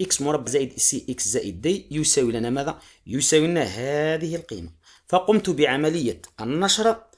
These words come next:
ثم طابقت ما بين هذه وهذه فوجدت السي هو واحد والدي هو ناقص اثنان. هذا الأمر. الآن بقي لنا كيف وجدنا الآ.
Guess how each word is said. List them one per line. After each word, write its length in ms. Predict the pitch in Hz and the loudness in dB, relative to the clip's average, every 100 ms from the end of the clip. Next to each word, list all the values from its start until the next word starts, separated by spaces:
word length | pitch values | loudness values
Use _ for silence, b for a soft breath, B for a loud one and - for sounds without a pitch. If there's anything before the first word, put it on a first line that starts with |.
| b - | b -2
ثم 340 | 180 165 135 | 0 4 4
طابقت 600 | - 147 120 175 - - | 6 6 6 4 0 -2
ما 300 | 127 147 113 | 0 2 2
بين 320 | 107 156 113 | 2 2 0
هذه 1120 | 110 120 170 185 170 117 110 139 147 170 196 - | -2 -2 0 0 0 -4 -6 -6 -6 -4 -4 -4
وهذه 560 | 147 139 107 147 135 120 | -2 0 0 -2 -2 -4
فوجدت 480 | 120 117 127 143 - | -4 -4 -4 -6 -2
السي 280 | - - 87 | 0 0 -2
هو 220 | 101 139 | -4 -4
واحد 320 | 156 180 185 - | -4 -6 -8 -10
والدي 440 | 92 76 180 180 | -10 -6 -6 -6
هو 140 | 147 190 | -2 0
ناقص 260 | 170 - | 0 -2
اثنان. 220 | - - - B B B - | -16 -18 -20 B B B 4
هذا 220 | 170 196 | 6 6
الأمر. 220 | 143 127 B B B - | 2 -4 B B B -8
الآن 440 | 139 226 247 233 | 4 8 10 10
بقي 340 | 202 196 185 175 | 6 4 4 4
لنا 160 | 180 | 2
كيف 340 | - - 170 156 | 0 0 2 6
وجدنا 420 | 147 143 127 110 | 6 4 -2 -4
الآ. 400 | - - 214 | 0 2 2